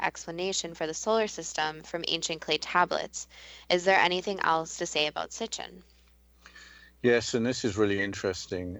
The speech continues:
Speaker 2: In the Natural History Museum in London, there are the remains of Puabi, a Sumerian queen. Sitchin demanded genetic testing of Puabi to prove, to prove or disprove his theory that the Sumerians were genetically engineered.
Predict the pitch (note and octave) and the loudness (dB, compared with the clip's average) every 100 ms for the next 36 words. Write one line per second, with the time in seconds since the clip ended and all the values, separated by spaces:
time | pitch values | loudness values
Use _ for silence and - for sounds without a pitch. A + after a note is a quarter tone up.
0 | - A#2 B2 A#2 G#2+ A2 C#3 - A#2+ G#2 | -4 -2 2 4 6 6 6 6 6 6
1 | A2+ - G#2+ G2+ G2+ F#2+ G#2 F#2+ G2 G#2 | 2 2 2 4 2 4 4 4 4 4
2 | F#2 F2+ F2+ G2 G2 G2 F#2+ G2 G2+ G#2 | 2 2 4 6 8 6 4 2 2 2
3 | F#2 F#2+ E2 - - G#2 G#2 G#2+ F#2+ F2 | 2 2 0 -4 4 8 10 8 6 4
4 | F#2+ G2 - G2+ G2 F#2+ F#2 E2 - G#2 | 2 0 -2 0 2 4 2 2 4 4
5 | F2 E2 - - - - - - - - | 2 -4 -16 -20 -20 -20 -20 -20 -12 2
6 | C#3 - B2+ A2+ G#2 G#2+ G#2 G2 F2+ G#2 | 4 6 6 6 6 6 6 2 2 2
7 | G#2 G#2 G#2 - A2 - G#2 F2+ E2+ - | 2 0 -2 4 4 4 0 -2 -2 4
8 | F#2 F#2+ F2+ F#2 F2 G#2 G2 G#2 G2+ F#2+ | 8 8 6 4 2 -4 4 6 6 4
9 | - _ - F2+ A#2+ A2+ G2 F2 F#2+ - | -10 _ 0 6 10 10 10 6 2 4
10 | G2+ F#2+ F2 F2+ E2 - A2+ G2 F2+ F2+ | 8 8 8 4 0 6 10 10 8 4
11 | F#2+ - G2 G2 G2 G2 F2+ F#2 E2+ G2+ | 2 -2 2 4 4 2 2 2 4 2
12 | F#2+ F#2+ F2 - G2 F#2 F2 G2 A2+ G2+ | 4 4 2 4 6 6 6 4 8 8
13 | D#2+ | 6